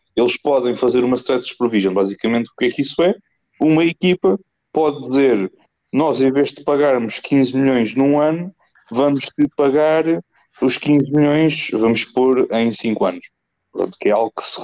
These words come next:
que se fala, em que no caso, Miami, eh, de-, eu daria Miami e Denver, em que no caso Phoenix, eu estou tão pre-, eu estou, eu estou tão pouco preocupado com isto que falo, só falo das equipas que estão nas finais, mas pronto. Eh, em que Phoenix, basicamente,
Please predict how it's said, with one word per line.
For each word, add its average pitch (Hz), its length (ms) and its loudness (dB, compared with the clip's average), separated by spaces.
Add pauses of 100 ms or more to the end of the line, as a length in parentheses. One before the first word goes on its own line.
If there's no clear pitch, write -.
(120)
que 139 80 -2
se - 160 -4
fala, 185 420 0 (340)
em 139 120 0
que 147 120 -2
no 160 200 2
caso, 151 460 0 (320)
Miami, 123 360 2
eh, 113 320 4
de-, 107 500 0
eu 107 200 4
daria 110 260 2
Miami 110 440 0
e 101 80 0
Denver, 98 320 0 (360)
em 120 100 -2
que 123 80 -6
no 139 100 0
caso 131 240 0 (120)
Phoenix, 147 520 -2 (140)
eu 151 80 0
estou 123 160 0
tão 127 120 -2
pre-, 123 140 0
eu - 40 0
estou, 135 220 0
eu 147 60 2
estou 156 180 0
tão 185 140 -2
pouco 165 240 -2
preocupado 151 540 0
com 127 180 0
isto 139 240 0
que 131 100 -2
falo, 127 280 -2
só 131 200 -4
falo 127 160 0
das 123 80 0
equipas 123 180 -6
que 120 60 -10
estão 123 160 -2
nas 120 100 0
finais, 95 280 0
mas 113 140 -4
pronto. 87 240 -2 (580)
Eh, 120 480 2
em 135 60 2
que - 120 -8
Phoenix, 127 540 -2
basicamente, 131 680 0